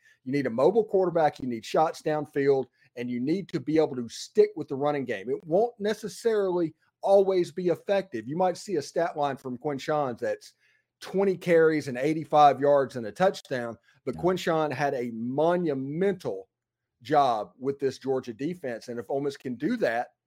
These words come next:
Speaker 1: I think they'll be in pretty good shape.
Speaker 2: Stephen,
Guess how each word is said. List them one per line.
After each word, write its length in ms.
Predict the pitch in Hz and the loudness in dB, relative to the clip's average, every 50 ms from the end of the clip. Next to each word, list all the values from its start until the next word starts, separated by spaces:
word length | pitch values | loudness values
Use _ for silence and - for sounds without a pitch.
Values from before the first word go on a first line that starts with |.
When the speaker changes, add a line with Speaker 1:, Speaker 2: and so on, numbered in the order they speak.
| _ _ _ _ | _ _ _ _
Speaker 1:
I 40 | |
think 180 | - 165 185 180 | -14 -12 -8 -6
they'll 100 | 233 208 | -6 -6
be 120 | 170 151 | -6 -8
in 40 | 131 | -8
pretty 200 | - 147 139 120 | -6 -8 -8 -8
good 100 | 127 123 | -8 -10
shape. 260 | - - 180 180 - - _ _ _ _ _ _ _ _ _ _ _ _ _ _ _ _ _ _ _ _ _ - | -10 -10 -10 -12 -12 -14 _ _ _ _ _ _ _ _ _ _ _ _ _ _ _ _ _ _ _ _ _ -16
Speaker 2:
Stephen, 520 | - - - 220 226 214 202 196 180 160 | -14 -8 -4 -4 -2 0 0 0 -2 -4